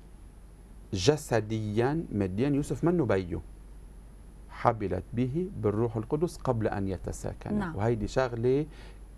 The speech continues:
Speaker 1: كل الأناجيل بيصروا عليها.
Speaker 2: نعم، ولكن كانوا زوج وزوجة.
Speaker 1: ولكن كانوا زوج
Speaker 2: عائلة.
Speaker 1: وزوجة، ويوسف هو بيو ليسوع الشرعي بالتبني.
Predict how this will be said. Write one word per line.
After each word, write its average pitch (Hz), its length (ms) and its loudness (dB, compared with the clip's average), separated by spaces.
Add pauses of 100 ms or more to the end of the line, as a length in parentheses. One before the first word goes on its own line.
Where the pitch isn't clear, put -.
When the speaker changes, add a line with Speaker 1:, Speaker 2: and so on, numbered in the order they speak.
(140)
Speaker 1:
كل 180 300 4
الأناجيل 117 800 2
بيصروا 110 560 2
عليها. 82 460 0
Speaker 2:
نعم، 196 220 -2
ولكن 269 320 6
كانوا 254 460 6
زوج 233 400 4
وزوجة. 285 400 4
Speaker 1:
ولكن 135 800 6 (100)
كانوا 110 460 4
زوج 101 400 6
Speaker 2:
عائلة. 220 360 6
Speaker 1:
وزوجة، 170 380 2 (540)
ويوسف 131 760 4
هو 131 320 4
بيو 117 640 4
ليسوع 113 880 4
الشرعي 180 640 4
بالتبني. 135 800 4